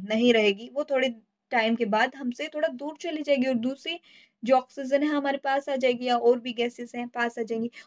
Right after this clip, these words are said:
और ये डिसॉल्व भी कर सकती हैं वाटर में। अब वाटर में डिसॉल्व से क्या मतलब है, जैसे वाटर बॉडीज जो होती है उसमें आपको बहुत सारे ऑर्गेनिज्म मिलेंगे,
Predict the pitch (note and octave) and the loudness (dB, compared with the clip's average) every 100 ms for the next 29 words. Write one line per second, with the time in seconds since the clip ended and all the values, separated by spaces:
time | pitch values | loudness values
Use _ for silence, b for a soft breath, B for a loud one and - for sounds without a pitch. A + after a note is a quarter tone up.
0 | _ D4 D4+ C#4 A3+ G#3+ B3+ C4 C#4+ B3+ | _ 0 4 4 4 4 6 8 6 0
1 | - A#3 A3 G#3 - A3 B3 D#4+ B3 A#3+ | -4 -4 -4 -8 -10 -6 0 0 4 2
2 | A#3 G#3 G3+ G3 B B B - F#3+ - | 2 -4 -10 -12 B B B -8 -8 -2
3 | B3+ C4+ D#4+ F4 E4 D#4 D#4+ E4 D#4+ E4+ | 2 2 2 -2 -2 0 2 2 0 -2
4 | D#4+ D4 C#4+ C#4+ D4 C#4 C#4 C#4 D4 C4 | 0 0 0 0 2 2 2 2 0 0
5 | A3+ B3+ B3+ C#4 - G#3+ G#3+ A#3+ A#3+ B3 | 0 2 2 -2 -6 -12 0 2 2 0
6 | A3 A#3+ A#3+ A#3 G#3 F#3+ G3+ A3 D4 b | -2 -4 -4 -6 -14 -14 -4 -2 -2 b
7 | _ - C4+ C#4+ C4+ B3 A#3+ C4+ C4 A3+ | _ -16 -2 2 4 4 0 -4 -8 -2
8 | A#3 A#3+ B3+ B3 A#3+ A#3+ A#3+ A#3 A#3+ A3+ | -2 0 0 2 2 2 0 -2 -6 -12
9 | A3 G#3+ G#3+ | -14 -16 -20